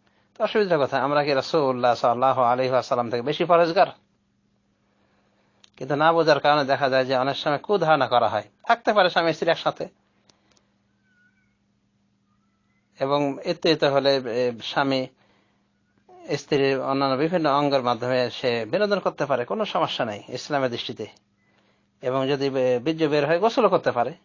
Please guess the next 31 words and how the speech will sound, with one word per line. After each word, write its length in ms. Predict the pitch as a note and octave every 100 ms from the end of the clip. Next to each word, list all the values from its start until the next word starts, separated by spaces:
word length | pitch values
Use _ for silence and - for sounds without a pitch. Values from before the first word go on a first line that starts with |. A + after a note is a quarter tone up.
| _ _ _ _ _
কিন্তু 220 | - C#3+ D3+
এই 140 | D#3
অবস্থায় 300 | D#3 D3+ D3+
গোসল 260 | D3 E3+ D3+
করলে 180 | D3+
মানুষ 280 | C#3+ C#3 C#3
কুধারণা 400 | - C3+ C3+ B2+
করে 160 | A#2+ A2+
বসে, 380 | A2 - G#2+ G#2 -
বলে 280 | A2+ A2+ A2
যে, 80 | A2+
"হ্যাঁ, 760 | B2+ B2+ A#2+ A#2+ A2+ A2 F2 - _ _ _
এ-, 320 | D3+ B2+ B2+
এই 80 | B2+
কাজ 240 | B2+ A#2 A2
করেছে 300 | A2+ G2+ A2
মনে 180 | A2
হয়", 220 | - A2 - _ _ _ _ _ _ _ _ _ _ _ _ _ _ A#2+
মানে 220 | A2+ A2+
স্ত্রীর 260 | - A#2+
সাথে 420 | - A#2 D3+ F3+ C#3+
ওই 240 | B2+ B2
মাসিক 360 | A#2 B2+ C#3+ A#2+
অবস্থায় 360 | B2 - D#3+
মিলে 200 | C3 A#2
গিয়েছে, 320 | G#2+ G2+ - - _ _ _ _ _ -
সহবাস 360 | C3+ B2+ A#2
করে 140 | B2 A2+
বসে, 300 | A2 - -
কুধারণা 560 | - G3 D#3 C#3+ A2+
করে। 200 | G2+ G#2